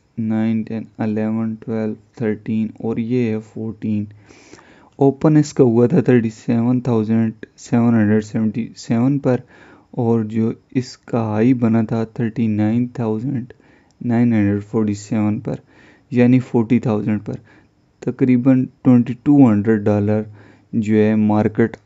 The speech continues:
अप गई थी फ़ोर्टीन डेट को। और नेक्स्ट डेट जो हमारे पास वो है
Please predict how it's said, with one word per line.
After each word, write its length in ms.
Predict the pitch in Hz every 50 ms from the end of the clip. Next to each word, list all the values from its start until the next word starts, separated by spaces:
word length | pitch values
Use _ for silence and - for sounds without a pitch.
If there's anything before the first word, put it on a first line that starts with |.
| _ -
अप 200 | 117 117 - -
गई 280 | 110 117 110 107 110 110
थी 260 | 110 - 110 107 104 104 - - _ _ _ _
फ़ोर्टीन 600 | - - - 117 113 104 107 - 110 110 107 104
डेट 260 | 98 107 101 101 95
को। 200 | - - - - - _ -
और 160 | 117 117 -
नेक्स्ट 400 | 123 123 139 151 147 151 - - 151
डेट 320 | - 117 113 117 120 117
जो 200 | 110 113 117 113
हमारे 300 | 107 104 107 104 104 107 101
पास 340 | 104 110 110 110 110 110 -
वो 200 | 110 110 110 110
है 120 | 110 110